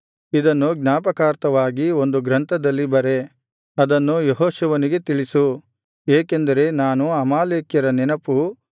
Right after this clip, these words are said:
ಭೂಮಿಯ ಮೇಲೆ ಇರದಂತೆ ಸಂಪೂರ್ಣವಾಗಿ ನಾಶಮಾಡಿಬಿಡುವೆನು" ಎಂದು ಹೇಳಿದನು. ಆ ಸ್ಥಳದಲ್ಲಿ ಮೋಶೆಯು ಯಜ್ಞವೇದಿಯನ್ನು ಕಟ್ಟಿಸಿ ಅದಕ್ಕೆ ಯೆಹೋವ ನಿಸ್ಸಿ ಎಂದು ಹೆಸರಿಟ್ಟನು.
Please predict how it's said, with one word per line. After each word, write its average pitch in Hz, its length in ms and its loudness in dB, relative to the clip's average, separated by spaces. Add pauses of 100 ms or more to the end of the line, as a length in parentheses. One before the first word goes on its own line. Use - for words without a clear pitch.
(240)
ಭೂಮಿಯ 175 420 -2
ಮೇಲೆ 139 400 0
ಇರದಂತೆ 147 580 -2
ಸಂಪೂರ್ಣವಾಗಿ 151 960 -2
ನಾಶಮಾಡಿಬಿಡುವೆನು" 135 1300 -2 (120)
ಎಂದು 143 240 0
ಹೇಳಿದನು. 131 840 -2 (420)
ಆ 147 120 2
ಸ್ಥಳದಲ್ಲಿ 156 720 2
ಮೋಶೆಯು 147 840 -2
ಯಜ್ಞವೇದಿಯನ್ನು 143 880 0
ಕಟ್ಟಿಸಿ 139 600 -4 (120)
ಅದಕ್ಕೆ 135 440 0 (540)
ಯೆಹೋವ 165 400 2
ನಿಸ್ಸಿ 151 540 -2
ಎಂದು 139 260 0
ಹೆಸರಿಟ್ಟನು. 135 920 -2